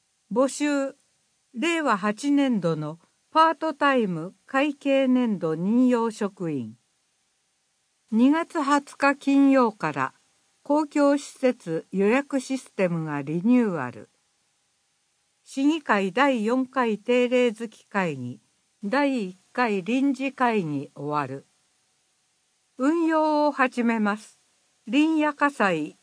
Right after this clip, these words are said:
注意報、警報。四面、五面。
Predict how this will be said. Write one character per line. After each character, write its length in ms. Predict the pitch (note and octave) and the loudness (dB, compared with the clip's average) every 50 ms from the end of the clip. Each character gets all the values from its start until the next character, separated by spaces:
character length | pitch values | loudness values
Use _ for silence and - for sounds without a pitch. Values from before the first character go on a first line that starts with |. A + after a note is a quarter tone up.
| _ _ | _ _
注 320 | - C4 C4+ C#4+ C#4 C#4 | -4 -2 0 2 2 2
意 160 | C#4 C#4 C4 | 2 0 0
報、 420 | - - E3 D#3 D3+ D3 D3 - _ _ _ _ | -2 -2 -4 -4 -4 -6 -8 -10 _ _ _ _
警 240 | - G#3 G#3 G#3 G3+ | -4 -2 -2 -2 -2
報。 480 | F#3+ - F3+ E3 E3 D#3 D#3 - _ _ _ _ _ _ _ _ _ _ _ _ _ _ _ _ _ _ _ _ _ _ _ _ _ _ _ _ _ _ _ _ _ _ _ _ | -4 -4 -4 -2 -2 -4 -6 -8 _ _ _ _ _ _ _ _ _ _ _ _ _ _ _ _ _ _ _ _ _ _ _ _ _ _ _ _ _ _ _ _ _ _ _ _
四 400 | - A3+ C4 D4+ D#4 E4 E4 D#4 | -4 -2 0 0 0 0 0 -2
面、 380 | D4 D4+ C#4+ C#4+ D4 C4+ A#3 G3+ | 0 0 0 -2 -2 -2 -4 -2
五 180 | G3 A3+ A3+ A#3+ | 0 0 2 2
面。 420 | A#3 A3 A3 G#3+ G#3+ G#3+ A3 | 2 2 0 -2 -2 -4 -6